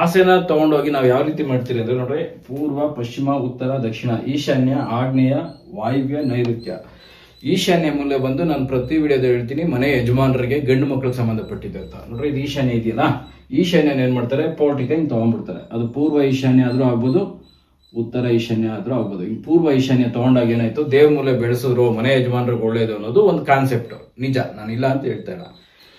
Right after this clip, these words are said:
ಈ ಪೋರ್ಟಿಕ ಈಶಾನ್ಯ ಏನ್ ಬೆಳೆಸ್ದಾಗ ಏನಾಗುತ್ತೆ ನಮ್ಗೆ, ನೋಡ್ರಿ, ಅಗ್ನಿ ಮೂಲೆ ಕಟ್ಟಾಗ್ಬಿಡುತ್ತೆ. ಇಲ್ಲಿ ಆಚೆಯಿಂದ ಆಚೆಗೆ ವಾಯುವ್ಯದಿಂದ ನಮ್ಗೆ ಈಶಾನ್ಯಕ್ಕೆ ಒಂದು ಮೆಜರ್ಮೆಂಟ್ ದೊಡ್ಡದು ಬಂತು, ಅದೇ ರೀತಿ ನೈಋತ್ಯದಿಂದ ಅಗ್ನಿ ಮೂಲೆ ಇಲ್ಲೇ ಕಟ್ಟಾಗೋಯ್ತು. ಅವಾಗ ಏನಾಯ್ತು, ನಮ್ಗೆ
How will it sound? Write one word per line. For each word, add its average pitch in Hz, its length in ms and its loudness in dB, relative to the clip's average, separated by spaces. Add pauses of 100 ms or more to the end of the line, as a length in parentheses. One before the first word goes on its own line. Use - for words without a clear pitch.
(280)
ಈ 139 240 -2
ಪೋರ್ಟಿಕ 175 540 4
ಈಶಾನ್ಯ 165 520 4
ಏನ್ 156 300 4
ಬೆಳೆಸ್ದಾಗ 127 420 2
ಏನಾಗುತ್ತೆ 123 380 -2
ನಮ್ಗೆ, 113 220 -2
ನೋಡ್ರಿ, 127 300 0
ಅಗ್ನಿ 131 360 2
ಮೂಲೆ 147 240 4
ಕಟ್ಟಾಗ್ಬಿಡುತ್ತೆ. 117 760 -4 (640)
ಇಲ್ಲಿ 123 300 -2
ಆಚೆಯಿಂದ 156 580 0
ಆಚೆಗೆ 131 340 4
ವಾಯುವ್ಯದಿಂದ 131 1000 2 (480)
ನಮ್ಗೆ 123 500 -2
ಈಶಾನ್ಯಕ್ಕೆ 147 640 0
ಒಂದು 143 320 4
ಮೆಜರ್ಮೆಂಟ್ 131 460 4
ದೊಡ್ಡದು 123 300 4
ಬಂತು, 117 640 -2
ಅದೇ 127 260 0
ರೀತಿ 160 340 2
ನೈಋತ್ಯದಿಂದ 139 840 2
ಅಗ್ನಿ 127 560 4
ಮೂಲೆ 151 200 4
ಇಲ್ಲೇ 147 220 2
ಕಟ್ಟಾಗೋಯ್ತು. 117 720 0
ಅವಾಗ 156 300 2
ಏನಾಯ್ತು, 147 380 2
ನಮ್ಗೆ 127 580 0